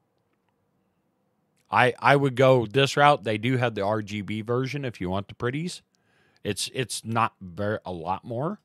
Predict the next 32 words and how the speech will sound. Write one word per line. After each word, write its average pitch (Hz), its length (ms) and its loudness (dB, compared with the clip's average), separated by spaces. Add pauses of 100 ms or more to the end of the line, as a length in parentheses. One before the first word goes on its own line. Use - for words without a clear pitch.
(120)
for 90 80 -12
the 80 60 -6
R 95 180 -4
G 92 180 -8
B 98 200 -6
version. 156 440 -4 (1400)
This 139 320 2
is 143 140 -2
the 139 80 2
one 117 220 2
that 87 120 -4
I 85 140 0
have 71 260 -8
right 73 160 -8
here. - 180 -20 (640)
This 90 220 -10
is 82 120 -14
what's 78 220 -10
in 78 120 -12
my 76 180 -14
system. - 420 -16 (1040)
Let's 90 180 -4
see, 76 80 -6
is 78 220 -8
it? 92 180 -6
Yep. 147 240 0 (540)
This 127 220 -2
is 107 140 -6
exactly 120 520 0
the 117 80 0
cooler 104 340 -4
that's 92 240 -6